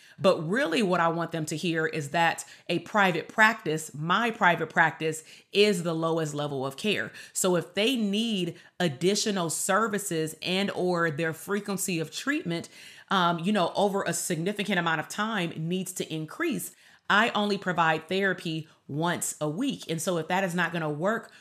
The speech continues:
for them and what they feel like they need, then I actually am not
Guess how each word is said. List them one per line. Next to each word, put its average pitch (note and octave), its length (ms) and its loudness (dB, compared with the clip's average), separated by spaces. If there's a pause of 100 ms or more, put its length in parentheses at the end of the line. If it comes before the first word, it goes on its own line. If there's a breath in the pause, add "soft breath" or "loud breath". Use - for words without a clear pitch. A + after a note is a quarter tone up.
(120 loud breath)
for F#3+ 180 0
them F#3 400 0
and D#3+ 160 -2
what F3 200 -2
they E3 140 0
feel F#3 360 0
like E3 440 -2
they D3+ 200 -2
need, E3+ 480 -4 (240 loud breath)
then F3 140 0
I F#3+ 200 2
actually F3+ 500 0
am D3 220 -4
not D#3+ 220 -2